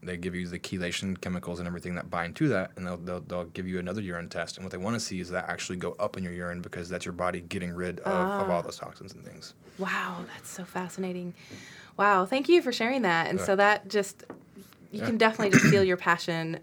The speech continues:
Speaker 2: from hearing that story of why you do
Speaker 1: Yeah.
Speaker 2: this. And I know, I know because I, again, have the honor of working alongside of you, that we see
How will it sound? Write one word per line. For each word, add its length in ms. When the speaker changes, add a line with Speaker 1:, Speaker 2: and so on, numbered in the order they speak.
Speaker 2:
from 320
hearing 300
that 160
story 280
of 120
why 400
you 120
do 80
Speaker 1:
Yeah. 60
Speaker 2:
this. 280
And 320
I 100
know, 400
I 100
know 320
because 260
I, 120
again, 420
have 120
the 100
honor 200
of 80
working 320
alongside 540
of 120
you, 380
that 220
we 260
see 400